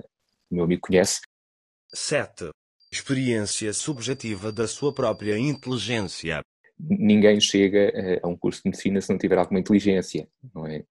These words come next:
Speaker 1: O curso de medicina é um curso muito exigente, eh, que exige uma capacidade de memorização muito grande, na medida em que o conhecimento médico é um conhecimento um bocadinho enciclopédico. Tem que haver uma capacidade de integrar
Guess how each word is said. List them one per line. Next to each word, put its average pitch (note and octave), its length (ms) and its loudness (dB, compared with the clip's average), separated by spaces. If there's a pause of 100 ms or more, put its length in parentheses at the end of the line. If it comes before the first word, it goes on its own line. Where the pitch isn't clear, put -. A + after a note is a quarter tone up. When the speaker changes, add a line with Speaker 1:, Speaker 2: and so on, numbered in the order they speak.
(320)
Speaker 1:
O E3 100 -10
curso - 260 -2
de G2 60 0
medicina G2+ 680 2
é F#2 240 2
um F2+ 120 -2
curso F#2 640 -4
muito F#2+ 260 2
exigente, F#2+ 640 2 (260)
eh, F2+ 360 6
que - 100 -8
exige G2+ 240 2
uma F#2 140 2
capacidade F#2+ 720 0
de F#2 100 -4
memorização F#2 1040 2
muito F#2 240 0
grande, F2+ 240 4
na G#2 160 0
medida F#2 320 2
em F2 80 2
que - 80 -2
o E2+ 60 -2
conhecimento F#2 540 -2
médico F#2 320 0
é - 20 -2
um G2 60 -4
conhecimento F#2+ 580 -6
um F#2+ 40 0
bocadinho F#2+ 260 0
enciclopédico. F#2 680 2
Tem G2+ 140 2
que G#2 80 2
haver G2+ 180 6
uma G2+ 140 4
capacidade G2 640 0
de G2 140 0
integrar G2 720 2